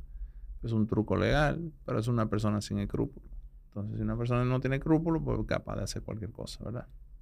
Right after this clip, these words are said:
Digo yo. Y no hay necesidad. Hay mucha compañía buena haciendo péptidos de, de al-, de alta calidad en laboratorio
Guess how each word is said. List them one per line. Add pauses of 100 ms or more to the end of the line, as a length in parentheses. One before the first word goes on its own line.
(420)
Digo
yo. (1500)
Y
no
hay
necesidad. (640)
Hay
mucha
compañía
buena
haciendo
péptidos
de,
de
al-,
de
alta
calidad
en
laboratorio